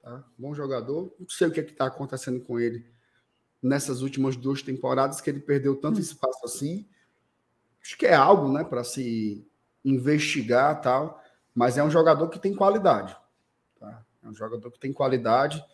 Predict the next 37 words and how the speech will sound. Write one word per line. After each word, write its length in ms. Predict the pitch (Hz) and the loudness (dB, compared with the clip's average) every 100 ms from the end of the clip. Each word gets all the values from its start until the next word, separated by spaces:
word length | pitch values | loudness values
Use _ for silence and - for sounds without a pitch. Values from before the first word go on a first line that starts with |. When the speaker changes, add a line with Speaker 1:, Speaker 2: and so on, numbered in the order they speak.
| _ _ _ _ _ _ - | _ _ _ _ _ _ -2
Speaker 1:
Acho 300 | 123 - - | -2 -2 -8
que 80 | - | -4
poderia 420 | 165 165 160 170 | 0 4 4 4
dar 180 | 165 170 | 2 0
certo 440 | - - 156 156 139 | -2 2 2 4 -4
aqui 280 | - 160 | -4 -8
por 200 | 151 151 | -6 -10
toda 280 | - 170 175 | -2 0 2
essa 180 | 180 147 | 0 0
identificação 800 | 143 151 - 151 135 - 151 147 | -2 -2 -4 -4 -4 -2 -2 -2
que 100 | 123 | -4
ele 100 | 117 | -10
tem 180 | - 120 | -14 -14
com 260 | 127 113 110 _ _ _ _ - | -10 -10 -10 _ _ _ _ -8
um 100 | 135 | -4
lugar. 320 | 123 117 143 | 0 6 6
A 40 | 147 | 6
família 380 | 220 202 202 | 2 4 4
dele 180 | 170 165 | 6 4
é 20 | |
daqui 360 | 143 127 - 135 | 4 0 -4 -4
ainda, 280 | 117 156 131 | -2 0 0
né, 120 | 135 | -2
até 240 | 135 131 117 | -4 -4 -2
hoje. 420 | 127 151 135 - _ _ _ _ _ _ _ _ _ 120 | 0 -2 -4 -10 _ _ _ _ _ _ _ _ _ -6
É... 680 | 120 113 110 101 104 98 - - _ | -2 0 0 -2 -4 -8 -14 -20 _
Enfim, 220 | - - | -2 4
eu 160 | 139 139 | 6 8
acho 220 | 156 - | 8 6
que 80 | - | 0
seria 320 | - 180 190 | 2 2 2
uma 160 | 202 208 | 0 2
boa, 520 | 160 175 214 240 - - _ _ _ | 6 8 8 4 -2 -14 _ _ _
mas 400 | 147 180 220 185 | 4 6 6 10
eu 120 | 208 220 | 12 12
não 400 | 214 240 - - | 8 4 -2 6
tenho 600 | 175 220 240 240 - | 8 8 6 4 -6